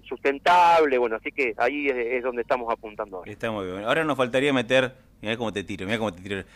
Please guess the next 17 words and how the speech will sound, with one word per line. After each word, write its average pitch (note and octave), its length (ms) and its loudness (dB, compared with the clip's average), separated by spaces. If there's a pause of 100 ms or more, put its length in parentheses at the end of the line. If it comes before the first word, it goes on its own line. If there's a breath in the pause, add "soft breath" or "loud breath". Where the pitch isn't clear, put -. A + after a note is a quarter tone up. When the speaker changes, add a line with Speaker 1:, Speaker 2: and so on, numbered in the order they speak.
(160 loud breath)
Speaker 2:
Haría C3 260 4
falta D3 320 2
meter D#3 420 4
una A#2+ 220 0
cartelera A#2+ 520 2
fuerte B2+ 360 0
de A2+ 140 2
verano A#2+ 580 2
y F#2+ 140 -8
de G2+ 80 0
invierno, A2+ 640 2
como G2 200 -4
hacen G#2+ 220 -4
otras G2+ 220 -4
capitales, A2 500 0
como E2 300 -10
hace F#2+ 360 -4